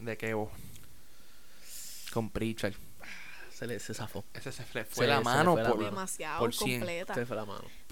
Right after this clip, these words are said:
Speaker 1: Porque
Speaker 3: y
Speaker 1: Pritchard no
Speaker 3: después
Speaker 1: está ni en los medios.
Speaker 3: y lo,
Speaker 1: No.
Speaker 3: y después lo más patético es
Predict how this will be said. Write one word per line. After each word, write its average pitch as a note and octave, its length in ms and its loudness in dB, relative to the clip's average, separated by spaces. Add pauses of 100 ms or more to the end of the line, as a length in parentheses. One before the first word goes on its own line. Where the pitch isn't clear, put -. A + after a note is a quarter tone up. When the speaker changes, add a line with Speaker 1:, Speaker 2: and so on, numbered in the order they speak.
Speaker 1:
Porque A#3+ 120 2
Speaker 3:
y - 40 2
Speaker 1:
Pritchard G#3 280 6
no G#3 60 6
Speaker 3:
después A3+ 120 8
Speaker 1:
está A3 180 8
ni F#3+ 120 6
en D#3+ 120 6
los B2+ 80 6
medios. A#2+ 440 2 (180)
Speaker 3:
y B3+ 120 4
lo, A#3 120 4
Speaker 1:
No. - 60 2
Speaker 3:
y A#3+ 80 4
después A3 340 0
lo B3 120 0
más A#3+ 160 -4
patético C4 580 -2
es A3 320 -2